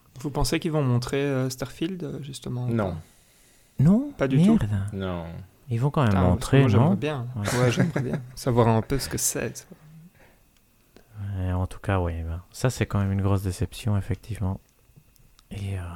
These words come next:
Speaker 3: voilà, maintenant, je pense qu'on peut passer au bref, sauf si vous voulez, euh, parler encore d'un truc qui vous, qui vous hype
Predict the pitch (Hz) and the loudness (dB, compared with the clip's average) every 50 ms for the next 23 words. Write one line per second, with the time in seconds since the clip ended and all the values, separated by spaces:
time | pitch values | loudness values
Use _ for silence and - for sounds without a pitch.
0 | 87 90 90 92 90 - - - - _ _ _ _ - - - - - - - | -14 -14 -16 -16 -18 -20 -20 -20 -20 _ _ _ _ -20 -20 -20 -20 -20 -20 -20
1 | - - - - _ - 107 107 98 92 107 131 131 117 113 117 113 - - 120 | -20 -20 -20 -18 _ 2 4 6 6 6 6 6 4 4 4 4 2 2 0 -2
2 | 117 - - 117 110 - 110 - - 101 - - 107 104 98 98 95 107 107 110 | -2 0 0 -2 0 0 0 2 2 0 0 0 -2 0 0 2 2 4 4 4
3 | - - - 101 - - 104 98 95 95 98 95 92 98 98 98 95 92 92 92 | 2 -2 -6 -6 -4 -2 -2 -2 0 0 0 2 2 2 2 2 2 2 2 0
4 | 90 90 92 92 92 92 92 95 104 107 101 - - _ _ _ _ _ _ _ | 0 0 -2 -2 -2 -4 -4 -6 -6 -8 -10 -14 -18 _ _ _ _ _ _ _
5 | _ _ - - 98 92 95 98 95 92 90 - 98 98 98 92 90 90 - - | _ _ -2 0 0 2 4 2 2 2 2 2 2 2 2 2 2 0 0 -4
6 | - 104 - - - 90 87 87 85 - - - 85 87 90 87 87 87 87 87 | -8 -8 -10 -6 -6 -4 -4 -4 -6 -8 -6 -6 -6 -6 -4 -2 -2 0 0 -2
7 | - - - | -2 -4 -8